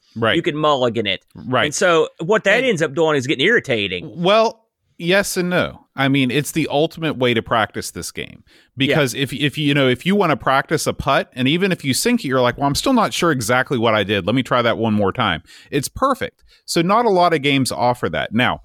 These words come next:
Speaker 1: what would have been great is some sort of in-between thing where maybe you could turn that off, but still keep the ability to mulligan, 'cause it is sort of annoying when you sink a putt to have to choose.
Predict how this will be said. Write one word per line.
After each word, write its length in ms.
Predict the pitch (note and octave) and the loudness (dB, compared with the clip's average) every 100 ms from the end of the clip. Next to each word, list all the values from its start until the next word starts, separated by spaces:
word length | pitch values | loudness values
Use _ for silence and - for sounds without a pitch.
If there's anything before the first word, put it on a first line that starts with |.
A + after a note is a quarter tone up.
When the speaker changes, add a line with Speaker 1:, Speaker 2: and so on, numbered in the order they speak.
| _ _ | _ _
Speaker 1:
what 180 | C3+ D3+ | -2 0
would 120 | E3+ | 2
have 80 | E3 | 2
been 180 | D#3 C#3+ | 0 0
great 340 | A2+ C#3 D3 | 0 0 0
is 160 | B2 A2+ | -2 -2
some 200 | - C3+ | -2 -2
sort 200 | - C3 | 0 0
of 120 | G#2+ - | -2 -2
in-between 760 | C3 C3+ A2 - B2+ C3+ C#3+ C#3+ | -2 0 -4 -2 0 2 0 0
thing 460 | D3+ D3+ D#3 D3+ | 0 0 0 -2
where 140 | C#3+ A2 | 0 0
maybe 260 | A2+ A2+ A2+ | 0 0 0
you 140 | A2 | 0
could 180 | A#2 F2+ | -2 -6
turn 300 | - C#3+ C3 | -2 0 2
that 180 | B2 G#2+ | 2 2
off, 380 | G2 B2 C#3+ _ _ _ - | 4 2 0 _ _ _ -4
but 160 | A#2 | -4
still 300 | - D3 C3 | -2 -2 -2
keep 240 | - C#3+ - | -2 -6 -2
the 80 | A#2 | 0
ability 400 | A#2 A#2 A#2+ A2+ | 2 2 0 -2
to 180 | A2+ | -2
mulligan, 360 | G2+ A2 A2+ A2+ | 0 0 0 0
'cause 180 | B2 G#2 | -2 0
it 80 | A#2+ | 2
is 160 | A2+ | 0
sort 180 | A#2+ G2+ | 0 0
of 80 | F#2 | 0
annoying 500 | F2+ F#2+ F#2 F2 E2+ | 0 0 0 0 -2
when 120 | F#2+ | -2
you 80 | F#2 | -2
sink 220 | - G2 | -4 -6
a 40 | F2 | -6
putt 260 | G2 E2+ | -4 -4
to 100 | E2 | -4
have 160 | F2 E2 | -4 -6
to 100 | - | -8
choose. 300 | F#2+ F2 | -8 -8